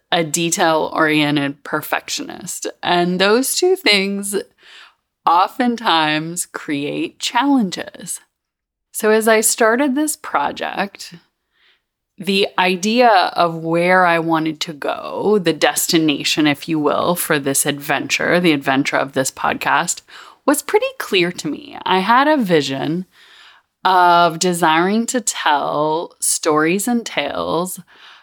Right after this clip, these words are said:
of my epic romance with my new husband.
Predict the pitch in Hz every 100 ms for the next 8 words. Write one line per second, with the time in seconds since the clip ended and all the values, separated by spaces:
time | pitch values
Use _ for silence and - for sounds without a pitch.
0 | _ _ - 170 170 165 165 175 175 170
1 | 175 165 _ 175 349 233 247 247 - 196
2 | 202 247 233 53 55 - - - - _
3 | _ _ _ _ _ 175 160 156 143 147
4 | 160 - - - 160 143 143 147 156 151
5 | 156 170 190 165 131 - -